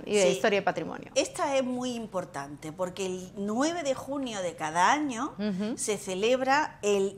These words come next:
Speaker 2: Día Internacional de los
Speaker 1: Exacto.
Speaker 2: Archivos. Entonces, como tal, obviamente, nosotros que estamos trabajando con el archivo todo el año,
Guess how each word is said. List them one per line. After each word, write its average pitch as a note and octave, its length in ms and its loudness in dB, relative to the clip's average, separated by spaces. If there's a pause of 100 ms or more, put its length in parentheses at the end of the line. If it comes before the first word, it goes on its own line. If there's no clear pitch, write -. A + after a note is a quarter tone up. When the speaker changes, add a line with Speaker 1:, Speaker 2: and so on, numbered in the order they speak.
Speaker 2:
Día C4 280 2
Internacional F#3 920 -4
de G#3 120 -6
los E3+ 120 -4
Speaker 1:
Exacto. D3 180 -10 (100)
Speaker 2:
Archivos. B2+ 340 -10 (600)
Entonces, A3 380 -2
como F3+ 400 -8
tal, A3 260 10 (180)
obviamente, F#3+ 540 -4
nosotros E3 360 -8
que - 100 -12
estamos F3 340 -6
trabajando F3 600 -4
con F3+ 200 -8
el E3+ 80 -6
archivo F#3 600 -6
todo G3 280 -4
el G3 120 0
año, G#3 500 -2